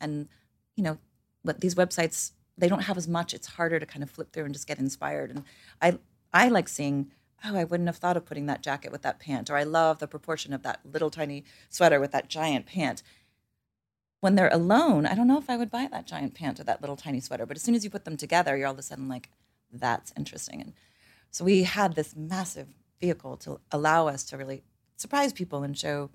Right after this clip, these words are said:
that same tiny little sweater they'd seen fifteen times with a new idea with it.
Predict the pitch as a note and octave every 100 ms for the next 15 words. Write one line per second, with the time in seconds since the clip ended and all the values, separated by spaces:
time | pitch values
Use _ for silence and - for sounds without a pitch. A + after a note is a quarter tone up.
0 | _ - - - D#3+ E3 D#3 _ _ -
1 | D#3+ D#3+ D3 D3 D#3+ C#3 C#3 C3+ D3 C#3
2 | C#3 - C3+ B2 C2 G#2 - _ _ _
3 | _ _ _ _ - D#3 D3+ C#3+ C#3 C3
4 | B2+ A#2+ - - -